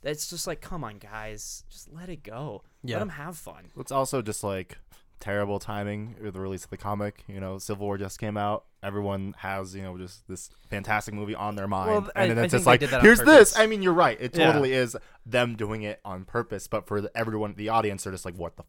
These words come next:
Speaker 3: fuck?"
Speaker 1: Well, and in my mind, with what you were saying just there and what the editor says,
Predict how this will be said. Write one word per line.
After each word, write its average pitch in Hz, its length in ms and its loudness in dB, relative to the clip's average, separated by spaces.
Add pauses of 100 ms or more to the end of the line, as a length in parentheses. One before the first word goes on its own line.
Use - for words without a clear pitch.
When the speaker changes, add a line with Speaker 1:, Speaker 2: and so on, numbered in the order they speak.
Speaker 3:
fuck?" 87 320 -14 (400)
Speaker 1:
Well, 170 260 -8
and 160 260 -6
in 143 200 -6
my 123 200 -4
mind, 113 440 -8 (320)
with 120 140 -12
what 127 160 -10
you 123 180 -8
were 131 100 -6
saying 147 460 -8
just 139 220 -12
there 156 180 -4
and 123 100 -10
what 110 120 -12
the - 100 -18
editor 123 320 -10
says, 165 280 -12